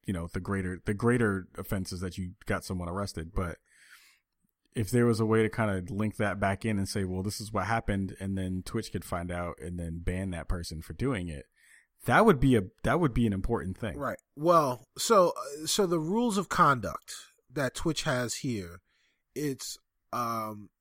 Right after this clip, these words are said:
Speaker 2: these are rules that they ask you to follow while using Twitch. So that really, legally, that, that encompasses everything. So that encompasses being both a broadcaster and being a viewer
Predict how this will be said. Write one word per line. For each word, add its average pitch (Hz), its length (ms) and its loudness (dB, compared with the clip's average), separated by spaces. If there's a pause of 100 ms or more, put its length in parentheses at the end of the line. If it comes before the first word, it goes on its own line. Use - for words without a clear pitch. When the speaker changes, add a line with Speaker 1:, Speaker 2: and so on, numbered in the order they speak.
(460)
Speaker 2:
these 175 340 -2
are 202 160 4
rules 165 440 0
that 151 120 -2
they 143 180 -2
ask 139 360 -4
you 160 80 2
to 147 80 -4
follow 131 440 0
while 127 440 0 (100)
using 123 380 -8
Twitch. - 440 -10 (300)
So 139 280 -2
that 127 260 -2 (200)
really, 147 680 4
legally, 113 960 0 (160)
that, 120 500 -2 (640)
that 139 300 -4
encompasses 143 760 -2
everything. 104 480 -4
So - 160 -10
that 127 180 -6
encompasses 135 1000 -4 (680)
being 135 680 -2 (180)
both 135 340 0
a 123 60 0
broadcaster 151 960 -2
and 131 220 -10
being 127 320 -2
a 113 60 -6
viewer 98 500 -8